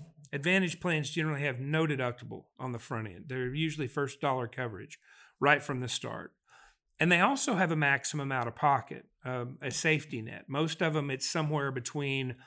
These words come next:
fifty-five hundred and, and they've bumped it up to seventy-five hundred as the max. So somewhere in there, if your claim reach, if, if your, if your claims that you actually have to pay, your copays, your coinsurance,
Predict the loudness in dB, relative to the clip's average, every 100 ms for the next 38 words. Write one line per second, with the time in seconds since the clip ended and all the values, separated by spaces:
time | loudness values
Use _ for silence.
0 | -20 -20 -20 -20 _ -18 _ 4 6 6
1 | 4 6 8 8 4 2 4 2 2 0
2 | -2 -6 -6 -6 -6 -4 -4 -2 0 0
3 | 2 -2 -4 -6 -4 -2 0 -2 -2 -2
4 | -2 -2 -4 -2 -4 -4 -2 -2 -2 -4
5 | -2 2 4 4 4 4 4 2 2 0
6 | -2 -4 -8 _ -20 _ _ _ -6 0
7 | 2 0 0 2 4 4 4 2 0 -2
8 | -4 0 -2 0 -2 -2 -6 -4 -4 -2
9 | 0 -2 -6 -18 _ _ _ _ -12 -2
10 | 2 4 2 0 -4 -4 0 4 4 4
11 | -2 0 0 0 -6 -6 -6 -4 -4 0
12 | 0 0 0 0 0 -4 -4 -4 -4 -4
13 | -6 -6